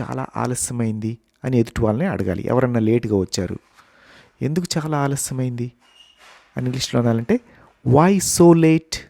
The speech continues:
why so late అనాలన్నమాట. Why అంటే ఎందుకు, ఇక్కడ so అంటే అర్థం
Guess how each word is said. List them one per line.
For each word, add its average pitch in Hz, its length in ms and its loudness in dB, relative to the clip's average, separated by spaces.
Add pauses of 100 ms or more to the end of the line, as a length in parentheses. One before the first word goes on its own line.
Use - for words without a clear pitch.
(600)
why 135 600 2 (840)
so 196 160 12
late 165 500 4 (160)
అనాలన్నమాట. - 420 -6
Why 139 520 0 (260)
అంటే 110 240 -2
ఎందుకు, 147 640 -2 (520)
ఇక్కడ - 200 -2
so 233 360 2
అంటే 123 220 0
అర్థం 113 380 -2